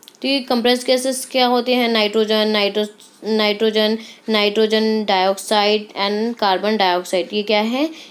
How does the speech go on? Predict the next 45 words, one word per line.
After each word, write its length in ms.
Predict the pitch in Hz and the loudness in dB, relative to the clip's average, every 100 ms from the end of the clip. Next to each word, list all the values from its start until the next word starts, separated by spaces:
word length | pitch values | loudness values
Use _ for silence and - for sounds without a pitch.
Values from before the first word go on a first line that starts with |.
| - | -10
ये 240 | 214 233 302 - | -2 0 0 0
प्रोपेलेंट 560 | 226 196 214 208 202 208 | -2 0 0 0 0 -2
है 120 | 180 | -2
कंप्रेस्ड 480 | 208 196 202 202 - | -4 -2 -2 -2 -2
गैस 240 | 185 180 | -2 -2
के, 200 | - 175 165 - _ _ - - - - - | -6 -8 -8 -14 _ _ -20 -20 -20 -20 -14
जो 220 | 208 240 262 254 | -2 0 0 -2
किस 260 | 247 - - | -4 -4 -2
फॉर्म 180 | 247 | 0
में 140 | 247 247 | 2 2
डिस्पेंस 460 | 254 254 254 247 | 0 2 0 2
होते 240 | 262 233 240 | 0 0 0
हैं, 420 | 254 240 240 254 - - - | 0 0 0 -4 -12 -20 -4
फाइन 240 | 226 208 214 226 | 0 2 2 4
मिस्ट, 420 | 226 226 226 - | 4 2 -2 -10
फोम 460 | - 208 214 214 220 | -6 0 2 2 0
और 260 | 214 220 | 0 0
सेमी 360 | 247 208 190 208 | 0 -2 0 -2
सॉलिड 360 | 220 185 180 170 | 0 0 -2 -4
के 100 | 208 | -4
फॉर्म 240 | 202 180 | -2 -2
में 140 | 262 | 0
डिस्पेंस 460 | 302 262 214 202 202 | 0 0 -2 -4 -4
होते 240 | 175 180 | -4 -4
हैं। 300 | 175 165 165 185 - - - - | -4 -6 -10 -14 -20 -20 -20 -4
तो 100 | 262 | -2
स्टूडेंट, 360 | 254 269 269 254 | 2 2 2 2
ये 140 | 254 254 - | 0 -2 -2
कैसे 260 | 220 220 247 | 0 2 0
प्रोड्यूस 400 | 254 233 247 247 | 0 0 0 0
होते 200 | 214 233 | -2 0
हैं, 100 | 226 | 0
वेट 220 | 214 220 | 0 -2
स्प्रे 260 | - 226 | -2 -2
के, 220 | 220 233 262 - - - | 0 0 -2 -4 -6 0
फेयरली 360 | 220 226 262 | 2 2 0
वेट 260 | 220 214 214 | 0 0 -2
स्प्रे 300 | - 220 208 | -8 -2 -2
के 160 | 202 226 | 0 -2
फॉर्म 260 | 226 190 | -2 -2
में 100 | 214 | 0
ये 160 | 269 302 | 0 0
प्रोड्यूस 440 | 302 214 196 208 | 0 0 0 0
होते 180 | 190 185 | -2 -2
हैं। 160 | 185 | -4